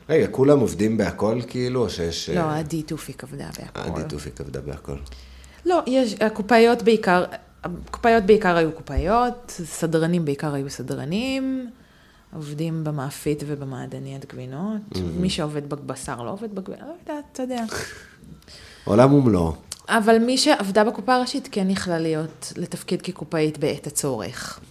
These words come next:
Speaker 1: מהמם.
Speaker 2: אבל אני עשיתי הכל.
Speaker 1: כל הכבוד.
Speaker 2: נכון, כן.
Speaker 1: כל בייניקית.
Speaker 2: נכון, זה מה שהיו אומרים שם.
Speaker 1: וזה חוויה חיובית, כאילו, ה-
Speaker 2: אה, תקשיב, עבדתי שם כמעט חמש שנים, אז זה, זה, זה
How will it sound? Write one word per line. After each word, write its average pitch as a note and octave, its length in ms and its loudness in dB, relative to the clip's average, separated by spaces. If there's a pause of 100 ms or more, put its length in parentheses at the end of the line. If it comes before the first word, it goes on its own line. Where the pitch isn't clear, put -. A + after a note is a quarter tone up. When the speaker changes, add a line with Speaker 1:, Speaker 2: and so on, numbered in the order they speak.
Speaker 1:
מהמם. E2 320 -2 (1080)
Speaker 2:
אבל E3+ 180 -6
אני F#3+ 220 0
עשיתי - 300 -14
הכל. - 260 -20 (760)
Speaker 1:
כל D#2+ 120 -8
הכבוד. D#2 320 -8 (140)
Speaker 2:
נכון, D3 360 -10 (480)
כן. D3+ 160 -12 (180)
Speaker 1:
כל F2+ 120 -6
בייניקית. E2 580 -4
Speaker 2:
נכון, D#3 420 -6
זה D3+ 80 -10
מה D#3 100 -10
שהיו D3 340 -10
אומרים C#3 320 -10
שם. E2+ 120 -4
Speaker 1:
וזה E2+ 480 0
חוויה F2 280 0
חיובית, E2+ 360 -2
כאילו, A#2 400 2
ה- A#2 220 2 (1120)
Speaker 2:
אה, F#3 580 8
תקשיב, F3+ 360 2
עבדתי D3+ 260 -2
שם G3 220 2
כמעט D#3+ 220 -4
חמש D#3+ 260 -2
שנים, C3+ 340 -4
אז B2+ 320 -10
זה, D#3+ 180 -10
זה, E3 160 -8
זה E3+ 100 -4